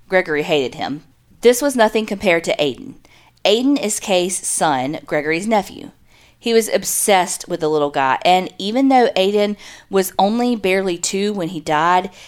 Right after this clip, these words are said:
he had more interactions with Gregory than anyone else.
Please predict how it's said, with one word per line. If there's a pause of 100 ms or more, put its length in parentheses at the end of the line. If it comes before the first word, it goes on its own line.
he
had
more
interactions
with
Gregory
than
anyone
else.